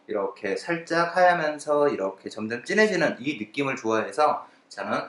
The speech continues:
먼저 숱감을 먼저 정리합니다. 숱감은 보통 이렇게 틴닝으로,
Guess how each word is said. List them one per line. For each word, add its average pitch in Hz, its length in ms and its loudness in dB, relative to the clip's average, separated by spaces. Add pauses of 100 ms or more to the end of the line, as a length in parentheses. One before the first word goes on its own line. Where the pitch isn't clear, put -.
(160)
먼저 98 200 -4
숱감을 196 480 2
먼저 107 260 0
정리합니다. 113 680 -6 (160)
숱감은 226 560 0
보통 143 580 -2
이렇게 101 480 -8 (240)
틴닝으로, 185 880 -4